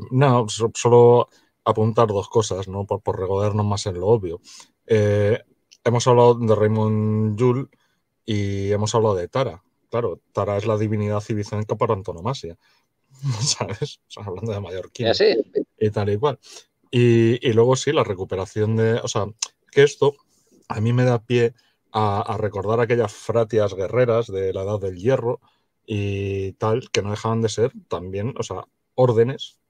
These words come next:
Speaker 1: mm, de caballería, digamos, protoórdenes de caballería, del conjunto de, vamos a decir, eh, iniciados en, en los misterios de la madre, que eso es la cultura ibera, vamos, o sea,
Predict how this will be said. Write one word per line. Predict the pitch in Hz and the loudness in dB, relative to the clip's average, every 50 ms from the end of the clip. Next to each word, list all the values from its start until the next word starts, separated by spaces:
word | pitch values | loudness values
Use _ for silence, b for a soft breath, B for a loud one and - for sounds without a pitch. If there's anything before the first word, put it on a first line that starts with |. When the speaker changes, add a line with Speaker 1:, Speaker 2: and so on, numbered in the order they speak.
| _ - | _ -14
Speaker 1:
mm, | - 101 101 101 104 107 107 | -10 -8 -6 -4 -4 -2 -2
de | 113 | -2
caballería, | - 110 104 104 104 107 110 127 131 135 147 151 | 0 0 0 2 2 4 4 4 4 2 2 0
digamos, | 113 92 101 104 107 104 | -2 -4 -4 -4 -6 -8
protoórdenes | - - 120 101 101 - - 92 104 120 131 135 117 107 98 95 | -2 0 0 0 0 -2 -2 0 0 0 0 0 -2 -4 -4 -6
de | 95 92 | -6 -8
caballería, | 98 95 90 87 90 95 104 123 127 131 - b b b 127 b b b b _ _ _ _ | -8 -8 -6 -6 -6 -4 -2 -2 -2 -4 -6 b b b -20 b b b b _ _ _ _
del | - 104 107 101 | -4 -4 -2 -2
conjunto | - 107 98 - - - 120 131 147 143 147 120 107 | -4 -4 -6 -6 -6 -4 -4 -2 0 2 2 2 4
de, | 104 101 98 95 95 92 92 95 95 92 92 90 90 92 95 98 - _ _ _ _ _ _ _ _ _ _ _ _ - - - _ - - | 2 2 0 -2 -2 -2 -2 -2 -2 -2 -2 -2 -2 -4 -4 -6 -8 _ _ _ _ _ _ _ _ _ _ _ _ -12 -12 -12 _ -12 -8
vamos | 110 113 117 107 | -6 -4 -2 -2
a | 120 | -4
decir, | 101 104 - 120 117 110 - _ _ _ _ _ _ _ _ _ _ _ | -4 -4 -2 -2 -2 -2 -2 _ _ _ _ _ _ _ _ _ _ _
eh, | - 107 110 117 - | -2 -2 -2 0 -2
iniciados | 120 117 113 110 107 - - 127 135 139 135 123 123 139 151 - - - _ _ _ | -4 -4 -4 -4 -6 -4 -2 0 2 2 2 2 0 -2 -2 -4 -10 -20 _ _ _
en, | - 104 101 101 101 98 95 95 95 107 - | -6 -4 -4 -2 -4 -4 -6 -8 -10 -8 -8
en | - 107 101 | -6 -4 -4
los | 101 95 | -4 -6
misterios | 95 95 95 - - - 90 104 113 117 123 | -6 -8 -10 -10 -10 -10 -4 -2 0 0 2
de | 131 | 2
la | 131 120 92 | 0 0 0
madre, | 107 135 160 147 - - - _ _ _ _ _ _ _ _ _ | -2 -2 -4 -4 -6 -10 -12 _ _ _ _ _ _ _ _ _
que | - 143 - - | -6 -6 -6 -6
eso | 104 - - 110 | -8 -8 -6 -6
es | 98 - | -4 -4
la | 107 98 | -4 -4
cultura | - 107 98 90 - 110 104 101 | -4 -6 -8 -6 -4 -4 -2 0
ibera, | 98 98 107 104 123 127 | 0 0 0 0 0 -2
vamos, | 117 123 147 123 - - | -4 -6 -6 -8 -8 -8
o | 104 87 | -8 -10
sea, | - 92 87 90 87 - 85 - - 170 - 82 | -8 -10 -12 -12 -12 -12 -12 -14 -14 -14 -14 -16